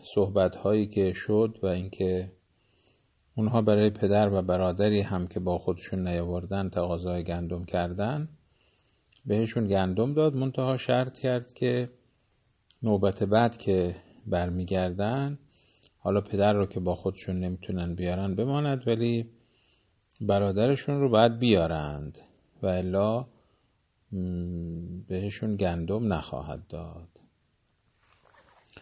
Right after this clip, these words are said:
خب، برادران برگشتن به کنعان و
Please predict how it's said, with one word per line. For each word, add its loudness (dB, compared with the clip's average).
خب، 0
برادران 6
برگشتن 0
به 0
کنعان -2
و 2